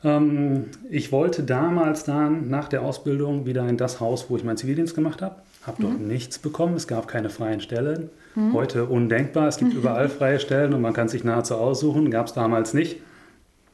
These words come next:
Speaker 1: Ähm, und ich musste dann in Anführungszeichen ins Nachbarkrankenhaus erst,
Speaker 2: Mhm.
Speaker 1: hab auch nur eine Befristung bekommen und bin dann da auf eine Station, hab aber schon, ähm, nebenher den Antrag laufen lassen, sobald's geht, Versetzung wieder in, in mein Haus von damals vor der Ausbildung.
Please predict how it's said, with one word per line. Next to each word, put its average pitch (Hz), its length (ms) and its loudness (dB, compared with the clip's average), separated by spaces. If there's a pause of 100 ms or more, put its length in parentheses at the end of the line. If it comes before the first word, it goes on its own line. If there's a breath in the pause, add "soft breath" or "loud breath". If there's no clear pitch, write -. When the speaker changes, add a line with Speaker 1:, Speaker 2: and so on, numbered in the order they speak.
(220)
Speaker 1:
Ähm, 120 360 4
und 117 260 0
ich 113 360 0
musste 123 280 -4
dann 117 240 0
in 123 100 -4
Anführungszeichen 113 720 -4
ins 104 240 -4
Nachbarkrankenhaus 139 800 -2
erst, 139 360 -2 (220 loud breath)
Speaker 2:
Mhm. 113 100 -2
Speaker 1:
hab 117 100 2
auch 120 100 2
nur 117 80 -2
eine 117 100 2
Befristung 151 460 0
bekommen 131 380 2 (320 loud breath)
und 120 100 0
bin 120 80 2
dann 113 140 2
da 117 100 4
auf 143 160 2
eine 147 80 2
Station, 131 500 -2
hab 120 120 -4
aber 120 180 0
schon, 110 260 -2 (560 loud breath)
ähm, 113 160 0
nebenher 113 340 2
den 110 120 0
Antrag 113 320 -2
laufen 110 280 0
lassen, 113 220 -2
sobald's 110 460 0
geht, 120 260 0
Versetzung 107 720 -2
wieder 107 320 -4
in, 104 240 -6
in 110 120 -8
mein 110 280 -4
Haus 110 320 0
von 101 260 -2
damals 107 380 -2
vor 143 100 -2
der 117 100 -4
Ausbildung. 175 540 -6